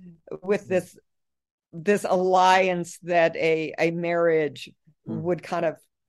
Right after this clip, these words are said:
Speaker 1: obligate him to
Speaker 2: Mm.
Speaker 1: fulfill. So he, he refuses,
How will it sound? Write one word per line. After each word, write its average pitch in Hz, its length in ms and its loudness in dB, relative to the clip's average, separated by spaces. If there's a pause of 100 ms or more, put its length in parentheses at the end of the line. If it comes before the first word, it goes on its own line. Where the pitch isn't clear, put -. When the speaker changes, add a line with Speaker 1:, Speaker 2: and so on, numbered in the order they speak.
(680)
Speaker 1:
obligate 160 640 4
him 147 220 -10
to 139 240 -10
Speaker 2:
Mm. 123 40 -18
Speaker 1:
fulfill. 123 560 -4
So 147 500 0
he, - 120 -18 (200)
he 226 140 -4
refuses, 175 880 -2